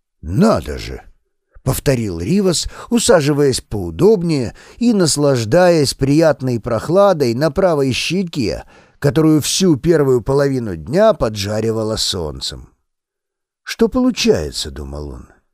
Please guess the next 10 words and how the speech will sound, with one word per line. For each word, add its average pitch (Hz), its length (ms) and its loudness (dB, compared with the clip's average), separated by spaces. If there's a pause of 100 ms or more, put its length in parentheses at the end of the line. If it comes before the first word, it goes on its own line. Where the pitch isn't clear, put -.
(460)
"Л 101 220 -4
А 208 220 4
держит 156 460 0
своих 110 280 -2
солдат 101 640 -2
у 151 60 0
западной 165 680 -2
и 110 100 0
северной 123 640 -2
границ, 165 720 -2